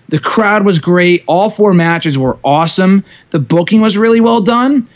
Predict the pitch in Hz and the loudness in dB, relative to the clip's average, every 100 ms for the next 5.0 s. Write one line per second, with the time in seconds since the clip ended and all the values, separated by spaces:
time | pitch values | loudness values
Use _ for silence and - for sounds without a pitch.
0 | - _ 151 151 151 156 147 151 156 156 | -20 _ -2 0 2 2 2 0 0 0
1 | 220 - 196 160 185 185 202 214 185 156 | -2 0 0 0 -2 0 0 0 0 -2
2 | 143 175 175 196 180 156 151 175 180 175 | -2 0 0 0 0 0 2 0 0 0
3 | 147 151 180 - 190 208 208 160 123 156 | 0 0 -4 -2 0 0 2 0 0 0
4 | 147 156 185 175 185 202 247 247 294 330 | 2 2 2 0 0 0 0 2 0 -2